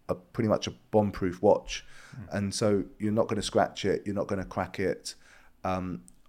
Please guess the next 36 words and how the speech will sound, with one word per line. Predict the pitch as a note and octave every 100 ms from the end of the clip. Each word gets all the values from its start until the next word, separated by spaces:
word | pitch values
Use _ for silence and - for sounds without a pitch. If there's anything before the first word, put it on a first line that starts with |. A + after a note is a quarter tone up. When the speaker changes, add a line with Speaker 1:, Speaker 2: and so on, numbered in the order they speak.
| _
Speaker 1:
on, | G2 F2+ F2+
on, | G2+ F#2+ -
on | G#2
the | F#2+
scale | - - A2+ G#2 G2 F#2+
of, | F2+ - -
of | F#2 E2 -
toughness, | - G#2+ - F#2+ F2+
it's, | D#2 - - _ _
you | G#2
know, | F#2+ E2 -
it's | -
really | G2+ G#2 G2 - - -
up | G#2 - -
there | G2+ F#2
as | F2+
one | G#2 F#2+
of | F2
the | F#2
most, | F#2 F2+ - _ -
um, | F#2+ F2+ F2 - - - - - -
strongest, | - - G#2 F#2+ F2
toughest | - G2+ F#2 F2
materials | F2+ - G2+ F#2+ F2+ F2 - -
that | F#2+ - - - -
can | - F#2+
be | G2+
engineered. | G2+ G2 G2 A#2+ C3 - - - -
Speaker 2:
Yeah. | E2 - - _
Speaker 1:
And | G#2+ G#2+
it's | - - - -
a |
hell | B2 B2+
of |
a | G#2
process. | - G#2+ G#2+ F#2+ D#2+ - -